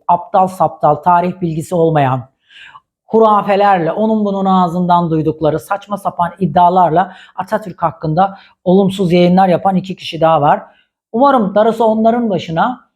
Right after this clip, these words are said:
Çünkü hakikaten o kadar kolay değil. Yani koskoca Atatürk'e, ülkenin kurucusuna hakaret etmek o kadar kolay olmamalı. Bakın hemen tehdit etti diye, e, Sayın Cumhurbaşkanı aldınız içeri attınız ki kendi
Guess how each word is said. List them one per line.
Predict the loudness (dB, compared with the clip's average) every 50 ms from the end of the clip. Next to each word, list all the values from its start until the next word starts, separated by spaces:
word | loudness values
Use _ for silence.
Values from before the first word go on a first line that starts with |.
| _ _
Çünkü | -8 -6 -4 -2 0 0
hakikaten | 0 0 0 -2 -4 -2 -2 -2 0 0 0 2 2 2 2 0 -2 -6 -10 _ _ _ _ _ _ _ _ _ _ _ _ _ _ _ _
o | -6 -2
kadar | 0 0 0 2 2 0 0 0
kolay | 0 2 2 2 2 2 0
değil. | 0 -2 -2 -4 -6 -12 _ _ _ _ _ _ _ _ _ -4
Yani | -2 -2 0 0 0 0 0 -2 -4 -8 -14 -20 _ _ _ _ _ _ _ _
koskoca | -4 -4 -4 -4 -2 -2 -2 0 0 0
Atatürk'e, | 0 -2 -2 -4 -2 -2 -2 -2 -2 -2 0 0 0 -2 -4 -10 -18 _ _ _ _ _
ülkenin | -4 -2 -2 0 0 0 0 2 0 0 -2
kurucusuna | -2 0 0 2 2 0 -2 -2 0 0 2 2 0 0 -2 -4
hakaret | -4 -2 0 0 0 0 0 0
etmek | -2 -2 -2 -4 -6 -4 -2
o | -2 0
kadar | 0 2 2 2 2 0 0
kolay | 0 2 2 2 2
olmamalı. | 2 2 0 0 -2 -4 -4 -6 -4 -4
Bakın | -4 -4 -2 -2 -2 -4 -4 -8 _ _ _ _
hemen | _ -2 0 2 2 0 -2 -4 -4
tehdit | -2 -2 0 0 -2 -4 -2 -2
etti | -2 -2 -2 -6 -4 -2
diye, | 2 2 4 4 2 0 -2 -8 -16 _ _ _ _ _ _ _ -8
e, | -4 -2 -2 0 0 0 0 -2 -2 -2 -2 -2 -2 -2 -2
Sayın | -2 -2 0 0 0
Cumhurbaşkanı | 0 0 2 2 2 2 0 0 0 0 0 2 2 2
aldınız | 2 2 0 0 -2 -2 -4
içeri | -4 0 0 2 2
attınız | 2 0 -2 -4 -10 -10 -10
ki | -10 -8 -4
kendi | 0 0 2 2 4 2 2 2 0 -4 -14